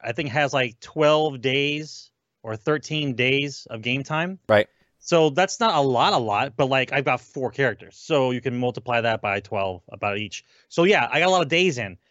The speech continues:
Speaker 1: But, like, just the shit that I'm doing, I think what I'm gonna try to do, since I've started over, okay, is when I get on during the day,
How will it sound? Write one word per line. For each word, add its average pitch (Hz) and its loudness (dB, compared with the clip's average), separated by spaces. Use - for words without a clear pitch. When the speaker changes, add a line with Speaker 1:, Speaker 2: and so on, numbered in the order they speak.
Speaker 1:
But, 165 2
like, 170 0
just 214 0
the 175 0
shit - 0
that 196 -2
I'm 190 -2
doing, 180 2
I 160 0
think 240 -4
what 233 2
I'm 214 0
gonna 190 0
try 170 2
to 147 0
do, 117 0
since 127 -6
I've 127 0
started 123 0
over, 92 -4
okay, 110 -2
is 127 -2
when 131 -4
I 135 2
get 139 0
on 165 0
during 156 2
the 139 -2
day, 123 0